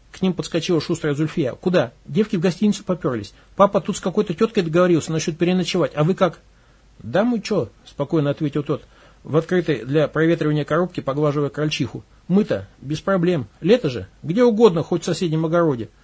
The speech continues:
Вот говорю, эти, Вовка, нужно было коврик брать, каремат, и ты засмеют, засмеют. Слушать надо эксперта». Интересно, куда Хронов делся?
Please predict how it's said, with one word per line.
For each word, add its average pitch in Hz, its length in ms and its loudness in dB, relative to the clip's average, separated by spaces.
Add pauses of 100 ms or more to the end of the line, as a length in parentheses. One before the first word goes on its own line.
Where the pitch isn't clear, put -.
(200)
Вот 185 140 0
говорю, 202 320 8
эти, 196 180 2
Вовка, 190 380 2
нужно 185 260 2
было 180 160 4
коврик 170 300 2
брать, 135 240 0
каремат, 170 400 2
и - 20 -6
ты 170 140 -2
засмеют, 196 580 0
засмеют. 175 480 0 (140)
Слушать 233 400 -2
надо 165 280 4
эксперта». 139 460 -4 (1200)
Интересно, 226 460 4
куда 220 300 2
Хронов 196 340 2
делся? 131 320 -2